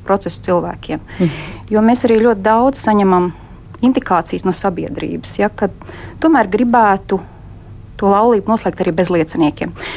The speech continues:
Speaker 1: Šobrīd, manuprāt, tas regulējums ir tik demokrātisks, ka jebkurš var atrast sev vislabāko veidu, vietu, kā to laulību noslēgt. Galvenais, lai būtu tā vēlēšanās. Un, un ļoti daudzos gadījumos, nu, cilvēki saka, "Es gribētu pavisam diskrēti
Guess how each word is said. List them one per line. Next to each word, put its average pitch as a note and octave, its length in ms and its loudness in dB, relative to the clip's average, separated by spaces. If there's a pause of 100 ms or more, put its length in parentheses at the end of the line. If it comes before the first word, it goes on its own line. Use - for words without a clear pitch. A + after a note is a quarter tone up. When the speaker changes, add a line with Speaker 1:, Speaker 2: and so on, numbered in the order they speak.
(140)
Speaker 1:
Šobrīd, C#4 440 4
manuprāt, G#3 480 2
tas F#3 160 -4
regulējums G3 560 2
ir F#3+ 160 -4
tik C4+ 320 0
demokrātisks, G3+ 960 0
ka F#3+ 120 0 (400)
jebkurš B3+ 440 0
var G#3+ 180 4
atrast A3 380 -2
sev G3 240 2
vislabāko F#3 720 0
veidu, A3+ 560 2
vietu, G#3+ 440 0
kā G3 180 2
to F3+ 140 0
laulību G3 420 2
noslēgt. - 420 -2
Galvenais, A3+ 380 2
lai F#3 100 0
būtu F#3 220 -6
tā F3 100 2
vēlēšanās. F3+ 720 0 (1120)
Un, A3+ 400 4
un A3+ 280 4
ļoti D4+ 200 4
daudzos B3 400 2
gadījumos, C4 720 4 (640)
nu, A3+ 100 2
cilvēki B3+ 400 0
saka, - 180 -2
"Es G3+ 120 -2
gribētu A#3 420 0
pavisam G3 420 -2
diskrēti - 680 -6